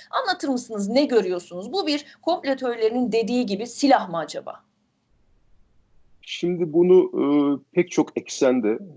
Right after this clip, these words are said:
Speaker 2: e, pek çok irade, e, bu virüsün, e, türetildiği bir virüs olduğunu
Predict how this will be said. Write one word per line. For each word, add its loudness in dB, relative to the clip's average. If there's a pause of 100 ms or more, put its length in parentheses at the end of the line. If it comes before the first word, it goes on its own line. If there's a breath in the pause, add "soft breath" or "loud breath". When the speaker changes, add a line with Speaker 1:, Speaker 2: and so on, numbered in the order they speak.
(100)
Speaker 2:
e, -2 (1000)
pek -4
çok 2 (300)
irade, 4 (160)
e, -4 (920)
bu 0
virüsün, 0
e, 4
türetildiği 0
bir 2
virüs -4
olduğunu 4